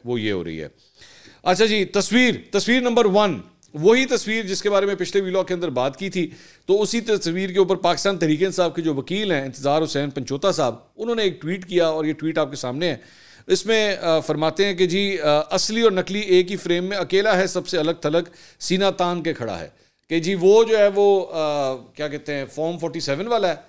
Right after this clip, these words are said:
और बाकी जो है ना वो, अ, फॉर्म फ़ोर्टी फ़ाइव वाले हैं। तो ये मतलब उनको जो है वो डेजिग्नेट किया गया। तो, अ, जेड़ा ताड़ा हैगा सी उन्होंने नहीं भेजना सी फिर। <laughs> मुझसे पूछ लेना था ना कि भाई तुसी क्यों गए सी फिर उत्थे? जे तुसी असली ते,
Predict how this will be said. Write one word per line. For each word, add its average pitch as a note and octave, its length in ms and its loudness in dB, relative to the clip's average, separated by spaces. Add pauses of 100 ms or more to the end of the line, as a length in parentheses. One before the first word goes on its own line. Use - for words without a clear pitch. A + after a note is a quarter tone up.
(100)
और D#3+ 140 0
बाकी D3+ 360 -4
जो F3+ 120 -4
है D3 80 -4
ना D#3 360 -10
वो, C3+ 520 -4
अ, A#2+ 160 -6 (100)
फॉर्म C#3+ 180 -6
फ़ोर्टी B2+ 220 -8
फ़ाइव A2 280 -2
वाले E2+ 200 -8
हैं। D2 160 -18 (520)
तो E3+ 500 2
ये F#3 560 2
मतलब D3+ 180 -2
उनको D#3 340 -2
जो D3 120 -2
है C#3 100 2
वो D3+ 140 -4
डेजिग्नेट B2 460 -6
किया G#2 220 -4
गया। F#2 200 -6
तो, E3 640 0 (140)
अ, C#3+ 120 -2
जेड़ा D#3+ 240 0
ताड़ा E3 280 0
हैगा G3 160 2
सी F3 120 -4
उन्होंने D#3 180 -4
नहीं E3+ 120 -4
भेजना D#3 320 -2
सी C3 120 -14
फिर। A2 160 -20 (1000)
<laughs> - 640 -12
मुझसे C#3+ 180 -4
पूछ F#3 260 -2
लेना G#3 120 0
था F3+ 80 -2
ना G3 100 -4
कि G#3 80 -4
भाई E3 200 0
तुसी F3 220 -6
क्यों G3+ 280 -6
गए E3+ 140 4
सी C#3 120 -6
फिर C3 120 -6
उत्थे? G#2 240 -10
जे C#3 140 -6
तुसी D3 300 -2
असली F3+ 400 0
ते, F3 240 0